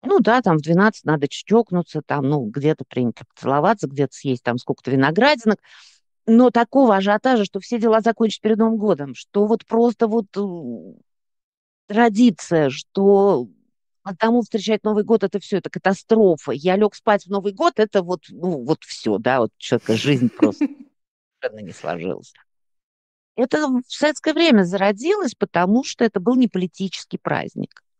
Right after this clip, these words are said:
Speaker 1: Единственный. Потом отвоевали восьмое марта, тоже сделали его таким женским днем. Но Новый год был такой совершенно не политический праздник. Поэтому вот эта тенденция тоже есть.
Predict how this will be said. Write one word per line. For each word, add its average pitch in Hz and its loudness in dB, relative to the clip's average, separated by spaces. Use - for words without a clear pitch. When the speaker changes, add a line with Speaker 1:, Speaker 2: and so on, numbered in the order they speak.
Speaker 1:
Единственный. 151 -2
Потом 190 4
отвоевали 160 2
восьмое 151 -2
марта, 262 -2
тоже 151 -8
сделали 127 -2
его 120 -6
таким 113 -6
женским 117 -6
днем. 107 -4
Но 165 2
Новый 190 2
год 254 2
был 202 2
такой 202 0
совершенно 190 -2
не 160 0
политический 143 -8
праздник. - -6
Поэтому 180 -2
вот 202 -2
эта - -2
тенденция 196 0
тоже 165 -6
есть. 208 -4